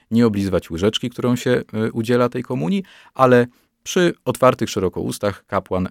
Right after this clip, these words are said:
zsuwa z łyżeczki Najświętsze Ciało i Krew Chrystusa do, e, ust bezpośrednio. Także w ten sposób można przyjąć Komunię Świętą. Ale też, e, spowiedź, jak najbardziej też można się wyspowiadać. E, i ta spowiedź jest ważna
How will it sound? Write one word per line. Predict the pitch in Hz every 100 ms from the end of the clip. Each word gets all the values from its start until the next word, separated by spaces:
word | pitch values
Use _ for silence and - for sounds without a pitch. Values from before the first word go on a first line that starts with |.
| -
zsuwa | - - 151 123 90 - _
z | 92 87 110
łyżeczki | 113 90 87 - 92 85 - 85
Najświętsze | 90 87 87 - 85 - _
Ciało | - 92 82
i |
Krew | 80 98
Chrystusa | - - 101 - 87
do, | 80 80 - _ _
e, | 87 85
ust | 127 120 -
bezpośrednio. | 92 - 85 - 87 85 82 _ - _
Także | - 95
w | 95
ten | 120
sposób | 117 104 101
można | 90 87 90
przyjąć | 82 - 90 82
Komunię | - 82 80 76
Świętą. | - 80 98
Ale | 160 233
też, | 165 156 - -
e, | 156
spowiedź, | 143 - 104 117 117
jak | 113 -
najbardziej | 92 85 85 92
też | 90 -
można | 92 90
się | 82 80
wyspowiadać. | 82 80 98 131 123 - -
E, | -
i | - 123
ta | 123
spowiedź | 110 113 98 85
jest | 92 98
ważna | 110 139 135 127